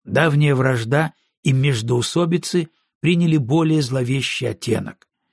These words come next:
Как-то вечером вспыхнула драка между тремя поколениями двух разных семейств, когда дым от барбекю проник в чужой сад. Какая-то женщина в истерике принялась обрывать телефон полиции,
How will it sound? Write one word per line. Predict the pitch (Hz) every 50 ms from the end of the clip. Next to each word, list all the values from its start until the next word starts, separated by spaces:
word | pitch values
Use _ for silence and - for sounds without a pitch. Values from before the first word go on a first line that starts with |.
| _ _ _ _ _ _ _ _
Как-то | - 185 190 185 - 185
вечером | 165 151 190 196 - - 170 160 170 170 156
вспыхнула | 127 - - - 175 185 175 - - 156 151 151 151
драка | 135 147 160 180 170 - 180 170
между | 151 151 143 123 135 147
тремя | 127 - 143 147 143 151 160 156
поколениями | - - 143 123 - 143 139 151 160 160 156 151 151 147 147 147 139
двух | 127 131 151 156 143 - 147
разных | 151 151 147 139 131 147 147 135
семейств, | - - 156 165 175 175 151 101 - - - - _ _ _ _ _ _ _ -
когда | 139 127 113 113 123 127 123 110 - _ _ _ -
дым | 123 117 139 156 131 117 120
от | 117 110 110
барбекю | 110 123 120 113 107 135 139 139 - 202 214 208 185 _ _ _ -
проник | - 135 127 123 135 143 131 - -
в | -
чужой | - - 139 117 107 113 107 95
сад. | - - - 92 - - _ _ _ _ _ _ _ _ _ _ _ _ _ _
Какая-то | - 156 143 190 202 202 190 196 185
женщина | 156 170 208 220 196 180 - 180 180 175
в | 175 170
истерике | 165 - - 190 196 196 196 185 - 196 190
принялась | 180 160 160 156 156 151 156 175 185 - -
обрывать | 165 139 147 156 151 160 165 160 -
телефон | - 156 151 139 - 156 151 139
полиции, | - 143 143 156 185 190 185 - 220 226 220 202 -